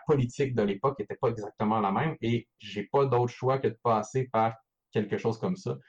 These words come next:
pour éventuellement venir me frotter à quelque chose de plus compliqué, tu sais. Je pense que, euh,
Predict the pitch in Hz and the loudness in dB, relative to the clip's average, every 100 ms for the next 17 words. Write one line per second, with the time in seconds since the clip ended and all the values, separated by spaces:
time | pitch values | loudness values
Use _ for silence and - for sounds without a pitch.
0 | _ _ - 110 101 101 104 117 127 110 | _ _ 2 4 4 0 2 2 4 4
1 | 101 - 92 120 113 90 107 101 92 - | 2 0 -2 -2 -2 -2 -2 0 -2 -6
2 | 92 87 - - 73 - 110 - _ _ | -6 -6 -8 -8 -8 -8 -14 -14 _ _
3 | _ _ 117 110 107 101 - 90 85 - | _ _ -4 2 4 4 2 -2 -4 -6
4 | 71 - | -8 -14